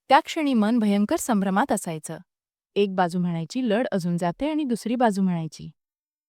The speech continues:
"किती दिवस घेऊन जाणार, जेव्हा कोणीच तुझा आवाज ऐकत नाही, तेव्हा शांत होणं हवं." मी एक दिवस डायरी लिहायला सुरुवात केली. रोज रात्री लिहायचे,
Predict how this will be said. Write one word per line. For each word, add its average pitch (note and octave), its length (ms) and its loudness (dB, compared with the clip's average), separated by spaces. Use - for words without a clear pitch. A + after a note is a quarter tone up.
"किती B3 220 2
दिवस C#4 280 4
घेऊन G#3 260 4
जाणार, G3 320 2
जेव्हा A#3+ 360 2
कोणीच A3 320 2
तुझा A#3 200 0
आवाज F#3 280 0
ऐकत F3 300 -6
नाही, F3 280 -4
तेव्हा A3+ 220 -2
शांत F#3 360 -2
होणं G#3+ 260 -2
हवं." D3+ 340 -8
मी C4 160 2
एक C4+ 220 0
दिवस C#4+ 280 2
डायरी G3+ 360 2
लिहायला G#3+ 320 0
सुरुवात G#3+ 320 -2
केली. D3 240 -8
रोज A3 280 4
रात्री G#3 360 0
लिहायचे, E3 520 -6